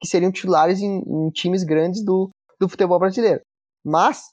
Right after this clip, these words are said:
a parte de trás da zaga ali do Red Bull Bragantino, particularmente, é,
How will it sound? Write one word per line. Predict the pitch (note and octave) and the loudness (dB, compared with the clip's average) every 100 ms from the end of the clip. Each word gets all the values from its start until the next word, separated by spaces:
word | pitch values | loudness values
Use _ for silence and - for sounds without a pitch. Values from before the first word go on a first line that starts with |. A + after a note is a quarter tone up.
| _ - | _ -8
a | - | -4
parte | - D#3 F#3 - | 2 2 0 -6
de | |
trás | F#3+ - D3+ E3 | -6 0 2 2
da | D3+ C#3+ | 0 -4
zaga | C3+ C#3 C#3+ E3+ C#3+ | -2 -2 0 0 -2
ali | C#3+ | -2
do | D3+ D3+ | -2 -2
Red | D3 C#3 | -2 -4
Bull | C#3+ | -4
Bragantino, | D#3 D3 C#3+ C#3+ E3+ | -4 -2 -4 -4 -6
particularmente, | F3 D#3+ - F3 D#3+ D3 D3+ E3 | -2 -4 -4 -4 -2 -2 -4 -2
é, | E3+ F3 F3 F3 | 0 0 0 -2